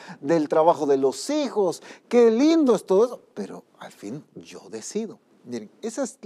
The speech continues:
una de las trampas tan fuertes que el enemigo ha estado utilizando. Enseñarle a las personas a que tienen el control de su vida. Es tu vida,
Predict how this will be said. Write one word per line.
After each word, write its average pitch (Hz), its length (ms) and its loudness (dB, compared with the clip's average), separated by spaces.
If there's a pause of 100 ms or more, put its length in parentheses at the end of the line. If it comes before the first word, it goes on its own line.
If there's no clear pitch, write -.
(120)
una 185 220 -6
de 190 80 -2
las 139 180 -6
trampas 185 460 -2
tan 131 180 -8
fuertes 190 520 -2
que 160 100 -2
el 135 80 -2
enemigo 127 480 -2
ha - 20 -2
estado 160 260 -2
utilizando. 110 800 -8 (1400)
Enseñarle 170 1120 0
a 147 120 4
las 131 260 2
personas 226 920 -4 (140)
a 123 100 -4
que - 160 -8
tienen 175 380 -2
el 123 160 -8
control 135 480 -6
de 151 120 -6
su 113 200 -12
vida. 87 360 -18 (2250)
Es 202 380 2
tu 135 180 -4
vida, 247 540 2